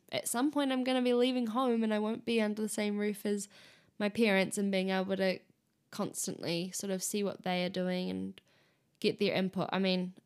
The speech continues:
they're only a phone call or a conversation away, but it will be different when I have that even more independence and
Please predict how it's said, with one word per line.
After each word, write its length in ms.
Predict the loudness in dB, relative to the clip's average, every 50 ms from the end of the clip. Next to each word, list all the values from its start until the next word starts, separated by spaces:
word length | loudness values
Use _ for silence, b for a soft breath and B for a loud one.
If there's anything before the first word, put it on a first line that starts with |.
| _ -4
they're 160 | -2 0 0
only 160 | 0 0 -2
a 60 | -4
phone 280 | -4 -4 -4 -4 -4 -4
call 280 | -4 -4 -2 -2 0
or 100 | -2 -2
a 40 | -4
conversation 640 | -4 -4 -4 -4 -2 -4 -4 -2 -4 -4 -4 -4 -4
away, 200 | -2 -2 0 -2
but 160 | 0 0 0 2
it 60 | 2
will 80 | 2
be 140 | 2 2 0
different 400 | 0 0 -2 -2 -2 -6 -6 -4
when 100 | -2 -2
I 200 | 0 0 0 0
have 220 | 0 -2 -6 -6 -4
that 260 | -6 -6 -6 -6 _ b b b b b b b b b b b _
even 380 | 4 6 6 6 6 4 4 4
more 300 | 4 4 4 4 4 2
independence 880 | 0 -2 -4 -4 -4 -6 -6 -4 -4 -4 -2 -2 -4 -6 -6 -8 -12 -10 -8
and 460 | -6 -6 -4 -4 -6 -6 -8 -10 -12